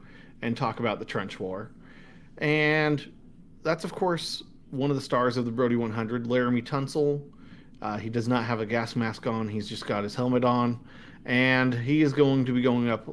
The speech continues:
most likely against Hassan Reddick of the Panthers. Now, I did double check. Uh, Hassan Reddick has three sacks already in this young season. Uh, Brian Burns will probably be coming off the other side.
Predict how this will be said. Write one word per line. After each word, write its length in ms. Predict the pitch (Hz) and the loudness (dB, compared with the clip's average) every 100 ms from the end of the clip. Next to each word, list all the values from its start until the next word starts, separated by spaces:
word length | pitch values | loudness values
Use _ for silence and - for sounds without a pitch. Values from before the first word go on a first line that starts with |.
| - | -10
most 260 | 131 143 143 | -2 0 2
likely 300 | 127 117 123 | 0 0 -2
against 340 | 113 107 - | -2 -4 -6
Hassan 460 | 117 110 131 120 117 | -10 -2 2 2 2
Reddick 480 | 113 110 104 101 - - - - - | 2 2 0 -2 -10 -20 -20 -20 -14
of 480 | - 113 110 107 104 - - | -6 -2 0 -2 -4 -14 -16
the 60 | 117 | -12
Panthers. 720 | - 104 95 - 90 - - - - - - - - | -8 -8 -8 -12 -14 -16 -18 -20 -20 -20 -20 -20 -4
Now, 240 | 123 123 123 | 2 2 2
I 100 | 135 | 4
did 160 | 180 | 4
double 200 | 220 208 | 4 2
check. 400 | 165 147 117 - - - | 2 0 0 -4 -18 -12
Uh, 120 | - 110 | -8 -8
Hassan 340 | 131 214 240 | -4 -2 0
Reddick 220 | 190 185 | 0 0
has 180 | 135 - | -2 -4
three 180 | - 143 | -4 -4
sacks 600 | - 113 - - - - - | -2 -4 -4 -12 -14 -16 -8
already 320 | 117 113 110 | -2 0 0
in 120 | 104 | 0
this 160 | 104 104 | -4 -8
young 160 | 98 101 | -10 -6
season. 500 | 135 120 131 123 - - - - - | -4 -2 -4 -6 -10 -20 -20 -20 -12
Uh, 140 | 110 107 | -4 0
Brian 360 | 120 131 131 | 4 4 6
Burns 300 | 120 120 127 | 4 4 2
will 60 | 120 | 0
probably 420 | - 117 113 117 | 0 2 2 -2
be 20 | |
coming 280 | 117 120 113 | -2 -2 -2
off 160 | 104 - | -4 -4
the 120 | 117 | -4
other 220 | 104 104 | -2 -4
side. 500 | - 117 110 113 113 | -2 0 0 0 -2